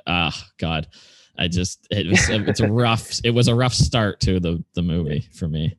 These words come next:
Speaker 2: If the, if the character of Clementine was written a little differently, then maybe you would have gotten off on a better foot, perhaps.
Speaker 1: Maybe. Um, I don't know what it was. It just did not take to her right away.
Speaker 2: I think they kinda just showed, like,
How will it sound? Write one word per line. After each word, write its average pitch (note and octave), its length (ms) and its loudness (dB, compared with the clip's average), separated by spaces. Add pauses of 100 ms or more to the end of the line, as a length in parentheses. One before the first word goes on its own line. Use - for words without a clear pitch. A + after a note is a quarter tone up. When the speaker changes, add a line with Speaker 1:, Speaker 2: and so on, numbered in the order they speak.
Speaker 2:
If A#2+ 180 2
the, B2+ 100 4 (120)
if A#2+ 120 0
the B2 100 2
character C3+ 400 2
of B2 60 -6
Clementine A2+ 500 -4
was G#2+ 240 -8
written G#2 240 -4
a G2+ 40 -2
little G2+ 180 -4
differently, G2 380 -8
then F#2 200 -14
maybe F#2 420 -4
you G#2+ 140 0
would G2 100 2
have F#2 140 -4
gotten F#2 220 2
off F#2 180 -8
on F#2 80 -2
a F#2 60 -8
better F#2 280 -8
foot, F2 220 -4
perhaps. F#2 480 -10 (1080)
Speaker 1:
Maybe. G2+ 520 -2 (420)
Um, F#2+ 340 -6
I C#3+ 140 2
don't B2+ 100 2
know A2 80 2
what F#2+ 140 0
it C#2+ 60 -4
was. F2+ 240 -6
It - 20 -14
just - 180 -6
did G2+ 100 -4
not E2+ 160 -4
take E2 200 -8
to E2+ 100 -6
her D#2+ 180 -4 (220)
right D#2 220 -6
away. D2 240 -6 (280)
Speaker 2:
I D3 100 4
think A#3 160 2
they A#3+ 100 4
kinda F#3 220 4
just C#3+ 180 -2
showed, A#2 300 2
like, G2+ 280 -2